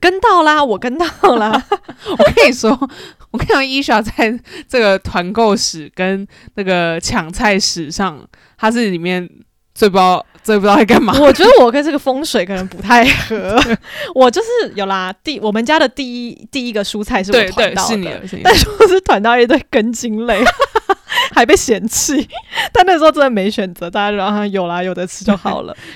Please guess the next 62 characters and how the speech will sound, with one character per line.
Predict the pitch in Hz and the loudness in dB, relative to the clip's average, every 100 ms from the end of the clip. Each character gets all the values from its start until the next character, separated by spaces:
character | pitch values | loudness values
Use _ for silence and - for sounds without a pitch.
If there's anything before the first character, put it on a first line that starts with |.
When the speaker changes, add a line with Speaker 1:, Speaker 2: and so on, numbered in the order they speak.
| - | -20
Speaker 1:
<laughs> | - _ | -20 _
之-， | - 339 269 - | -12 -10 -10 -14
之 | - 285 | -6 0
后 | 330 349 220 | 4 4 4
我 | 180 196 | 0 0
就 | |
是， | 254 262 | 2 4
哦， | 226 208 202 | 4 4 2
对， | 277 220 | 0 0
进 | - 269 | -2 -6
阶 | 233 247 | -2 0
我 | 226 | 0
团 | 185 208 | 0 -4
到 | 196 | -2
了 | 202 | -2
新 | 202 208 | -2 -6
鲜 | 214 | -4
的 | 190 | -4
蔬 | - 175 | -6 -10
菜。 | - 214 214 | -4 -2 -2
Speaker 2:
对， | - 180 165 190 _ | -2 -2 -4 -12 _
很 | - 233 196 | -6 -4 2
棒， | 277 | 2
很 | 214 190 | 2 -4
棒。 | 175 160 - - 240 | -10 -12 -20 -2 2
Speaker 1:
我 | |
就 | 269 554 | 4 6
大 | 571 | 4
概 | 508 480 | 6 4
就 | 440 | 4
只 | - | -2
团 | - 196 196 | -6 -4 -4
那 | 240 | -2
种， | 220 | -4
我 | |
突 | 190 - | -4 -8
然 | 330 | -10
觉 | 254 | -8
得 | 247 | -6
我 | 196 | -6
自 | - | -8
己 | |
的 | 240 | -10
物 | - 247 | -8 -10
欲 | 214 | -10
也 | 196 | -10
是 | 180 | -10
蛮 | 185 - | -14 -16
低 | - - - | -20 -20 -16
的 | 82 | -14
欸。 | 73 233 247 | -14 -16 -14
你 | 247 | -4
看， | 320 | -4
我 | 285 | -2
也 | 285 | -4
没 | 196 | -6
有 | |
一 | 185 | -10
定 | 190 | -10
要 | 190 | -10
吃 | 190 - - | -10 -10 -12
面 | 180 175 | -14 -16